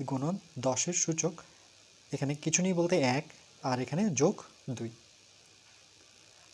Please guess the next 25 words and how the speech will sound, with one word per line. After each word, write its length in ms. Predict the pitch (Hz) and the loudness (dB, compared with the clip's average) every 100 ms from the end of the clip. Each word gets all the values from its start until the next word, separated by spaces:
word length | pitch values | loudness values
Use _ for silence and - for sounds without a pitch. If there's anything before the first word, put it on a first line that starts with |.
| - - - - - - - - - - - - - - - 151 | -20 -20 -20 -20 -20 -20 -20 -20 -20 -18 -16 -16 -18 -20 -6 -2
এই 80 | 135 | 0
বিস্তার 320 | 139 - - 190 - | 0 0 -2 -2 -2
থেকে 140 | 196 185 | 0 2
আমাদের 200 | 135 190 208 - | 4 4 2 4
সংখ্যাটা 380 | 135 135 165 185 | 2 2 0 0
বের 120 | 123 120 | 0 -2
করতে 140 | 120 | -2
হবে, 120 | 127 | 0
যে 60 | 135 - | 0 0
সংখ্যাটা 300 | 127 170 190 - | -2 -2 -2 -2
ছিল 180 | - 185 185 | 0 0 2
কত। 160 | 120 - - - - - - - - - 151 | 0 -2 -14 -18 -20 -20 -20 -20 -16 0 2
এই 80 | 165 | 4
জন্য 120 | 190 190 | 4 4
আমরা 120 | 190 | 2
কী 60 | 175 160 | 2 2
করব, 140 | 165 202 - | 2 2 0
সমান 260 | 123 127 135 | 0 0 0
সমান 180 | 160 156 160 | 2 2 2
নেব, 120 | 151 220 - - - - - - - - - | 0 -2 -6 -20 -20 -20 -20 -20 -20 -18 -2
তিন 140 | 147 151 | 2 4
নেব, 160 | 160 156 214 254 - - - - 131 | 2 4 2 0 -10 -20 -20 -14 -6
গুণ 160 | - 170 151 | 0 2 2
নেব, 140 | 127 165 262 - - - - - - | 2 2 2 -2 -20 -20 -20 -20 2
আর 80 | 131 | 4